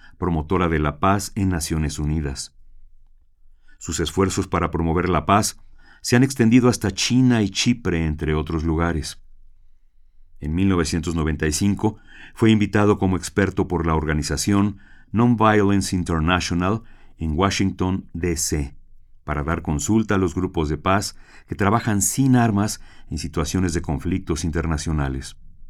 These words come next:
Durante las últimas décadas de su vida, Narayan Bhai se ha dedicado a la educación de jóvenes activistas en los métodos de protesta no violenta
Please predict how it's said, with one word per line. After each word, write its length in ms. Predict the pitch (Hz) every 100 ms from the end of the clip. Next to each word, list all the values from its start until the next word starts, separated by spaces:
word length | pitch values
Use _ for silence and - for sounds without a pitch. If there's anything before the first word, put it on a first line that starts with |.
| - - - - - - -
Durante 300 | 110 117 107
las 180 | 120 -
últimas 420 | 147 151 127 92
décadas 400 | 101 107 98 95
de 80 | 85
su 140 | 82
vida, 400 | 87 104 104 120 - - - - - -
Narayan 500 | 73 85 92 85 82
Bhai 380 | 92 104 120 - - -
se 200 | - 95
ha 80 | 95
dedicado 520 | 90 82 80 104 107
a 60 |
la 80 | 98
educación 500 | 87 85 82 80 92
de 80 | 95
jóvenes 420 | - 90 87 80
activistas 680 | 76 - 76 95 95 - 92
en 80 | 80
los 160 | 71 76
métodos 460 | 87 90 82 78
de 80 | 76
protesta 520 | 73 73 87 82 82
no 160 | 73 78
violenta 600 | 76 73 87 80 92